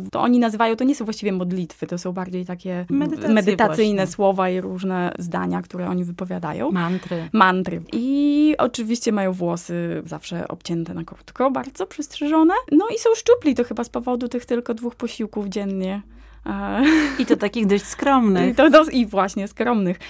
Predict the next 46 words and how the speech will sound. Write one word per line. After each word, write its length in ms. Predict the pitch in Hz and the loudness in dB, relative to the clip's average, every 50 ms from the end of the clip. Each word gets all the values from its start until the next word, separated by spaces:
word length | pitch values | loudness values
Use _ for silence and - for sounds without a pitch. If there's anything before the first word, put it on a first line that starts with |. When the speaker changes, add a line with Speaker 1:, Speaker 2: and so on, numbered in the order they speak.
| - - | 0 4
Speaker 1:
Plus 260 | - 294 277 320 392 | 4 6 6 4 2
oni 300 | - 247 254 285 320 339 | 2 2 4 4 4 4
rzeczywiście 460 | 330 320 311 311 311 302 302 - 302 | 2 2 0 2 4 4 4 2 2
fizycznie 440 | 302 320 311 254 233 - - 240 226 | 2 4 4 4 2 0 0 0 0
dosyć 240 | 220 240 240 247 226 | 0 0 -2 -2 -2
dużo 240 | 220 220 226 247 240 | -2 0 0 0 2
też 160 | 320 302 - | 2 0 0
pracują, 500 | - 202 202 - - 180 170 165 170 170 | -2 -6 -6 -6 -4 -2 0 0 0 0
bo 140 | 175 185 180 | 0 -2 -2
przecież 320 | 180 - 196 185 190 190 | -4 -6 -8 -8 -8 -8
zawsze 260 | 190 196 196 - 202 | -6 -8 -8 -8 -8
pomagają 440 | 185 196 190 190 185 185 185 185 185 | -6 -4 -4 -2 -2 -2 -2 -4 -4
w 100 | - - | -6 -8
tych 140 | - 175 - | -10 -10 -10
świątyniach, 480 | - - - 160 - 214 220 220 220 | -8 -8 -6 -4 -2 -2 -2 -2 -2
tam 140 | 220 - 180 | -2 -4 -6
jeszcze 200 | 175 175 - 185 | -6 -6 -8 -8
pomagają 440 | 180 180 180 175 175 180 180 180 180 | -8 -6 -4 -4 -4 -4 -4 -6 -6
jakimś 300 | 185 180 - 180 175 - | -6 -8 -8 -10 -8 -6
innym 180 | 185 180 180 175 | -6 -4 -4 -4
rodzinom 420 | 180 190 202 240 247 233 214 220 | -4 -2 0 0 0 2 0 -2
często. 460 | - 220 202 202 196 - 202 190 190 - - - - - | -2 -2 -4 -4 -4 -4 -4 -4 -4 -6 -12 -14 -10 -8
Jest 160 | 262 269 - | -6 -6 -4
to 80 | - | -4
taka 380 | 302 294 285 285 262 254 - - | -4 -2 0 2 2 2 2 0
bardzo 360 | 214 214 240 240 240 233 240 | -2 -2 -2 -2 0 0 0
pokorna 520 | 233 - 220 - - 247 233 233 226 208 196 | 0 -2 -2 2 2 2 4 2 0 -2 -4
filozofia, 760 | - 208 196 190 190 180 185 190 220 - 233 214 208 208 214 - - - - - - - | -4 -4 -4 -2 -2 0 0 0 0 0 0 0 0 0 -2 -6 -12 -20 -20 -20 -20 -10
która 260 | - - 240 233 220 | -4 -2 -2 0 -2
wymaga 520 | 220 196 208 214 226 262 277 269 269 247 226 | -2 0 0 2 2 4 4 2 2 2 2
akceptacji 680 | - 214 - - 220 - - - 262 240 226 - - 190 | 0 -2 -2 -2 -4 -4 -2 -2 0 0 0 -2 -4 -4
i 60 | 180 | -2
też 160 | - 220 - - | -4 -4 -2 -2
uczy 220 | 214 240 - - | -2 -2 0 0
akceptacji 1080 | - 190 - - - 185 - - 214 196 196 - - - 190 180 180 180 180 196 233 - - | -2 -2 -2 -4 -6 -6 -2 0 0 0 0 0 -4 -4 -4 -2 -2 -4 -4 -6 -8 -4 2
innych 360 | 254 254 247 233 214 190 180 | 6 8 8 8 6 4 -2
religii, 560 | 170 165 156 160 185 220 226 233 240 233 - | -6 -8 -6 -6 -6 -6 -4 -2 -2 0 0
i 20 | |
innych 360 | 208 202 202 190 190 185 180 180 | 0 0 2 0 0 -2 -4 -4
wyznań, 400 | 190 196 185 196 190 185 185 - | -4 -4 -2 -2 -2 0 0 -2
i 240 | 185 180 185 180 180 - | -2 -2 -4 -6 -6 -4
innych 480 | 202 208 196 190 190 185 180 - - | -4 -2 -2 0 -2 -2 -4 -4 -6
ludzi, 640 | 190 170 180 208 208 202 185 - 202 202 208 190 - | -4 -4 -2 -2 -2 -4 -6 -6 -6 -4 -4 -4 -4
i 100 | 175 165 | -4 -4
innych 500 | 170 175 175 175 175 175 175 180 190 - | -2 -2 0 0 0 -2 -2 -4 -6 -8
zachowań. 680 | 180 175 170 - - 214 202 196 202 196 190 190 190 | -8 -8 -6 -2 -2 -2 0 0 0 0 0 -2 -4